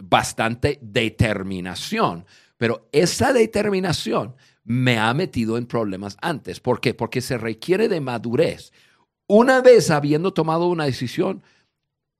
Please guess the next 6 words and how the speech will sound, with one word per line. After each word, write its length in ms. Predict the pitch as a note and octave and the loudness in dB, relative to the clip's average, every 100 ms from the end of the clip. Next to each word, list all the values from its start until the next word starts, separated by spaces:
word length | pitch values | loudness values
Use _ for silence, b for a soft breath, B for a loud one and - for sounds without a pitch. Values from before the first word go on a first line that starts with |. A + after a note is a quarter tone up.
| _ | _
de 220 | B2 A2 | 0 4
repente 600 | C#3 C#3 D3+ G3 F3 D3+ | 4 4 4 2 2 0
sientes 500 | C#3+ - D#3+ D#3 D#3+ | 0 0 -4 -2 -2
una 180 | E3 D#3+ | -2 -4
tensión, 560 | C3+ C3+ A#2+ D#3+ E3+ - _ _ _ _ _ _ | -2 -4 -4 -4 -4 -6 _ _ _ _ _ _
pausarte 920 | C3 A2 A2 - C3+ D3+ - F#3 D3+ | -2 0 0 2 2 2 0 -4 -4